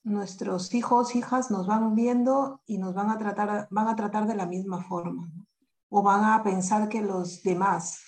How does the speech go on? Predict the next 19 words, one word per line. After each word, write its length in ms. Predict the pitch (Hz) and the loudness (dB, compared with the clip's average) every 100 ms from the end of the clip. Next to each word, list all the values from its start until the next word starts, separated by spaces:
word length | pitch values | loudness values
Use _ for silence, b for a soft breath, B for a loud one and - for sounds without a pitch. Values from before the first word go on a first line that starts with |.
| 185 | -6
los 560 | 185 180 180 180 170 | -2 0 0 0 0
van 160 | 185 196 | 0 0
a 100 | 208 | 0
tratar 640 | 180 175 190 190 185 185 _ - | -2 0 4 4 2 -6 _ -12
o 140 | 214 | -6
las 240 | 180 175 170 | -2 -2 0
van 160 | 185 | -2
a 80 | 202 | -2
tratar 320 | 190 175 175 | -4 -4 -2
de 80 | 175 | -2
la 120 | 175 | -4
misma 320 | 160 160 165 | -4 -6 -6
forma. 380 | 160 247 202 147 147 | -6 -6 -6 -8 -12
Entonces, 640 | - 165 - 165 - _ _ _ _ _ _ _ - | -10 -10 -8 -10 -12 _ _ _ _ _ _ _ -2
creo 240 | 220 233 | 2 4
que 80 | 247 | 4
se 140 | 240 | 4
empieza 500 | 214 214 214 214 233 | 2 2 0 2 2
desde, 880 | 220 185 170 170 170 165 160 151 - | 2 -2 -2 -4 -4 -2 -4 -8 -12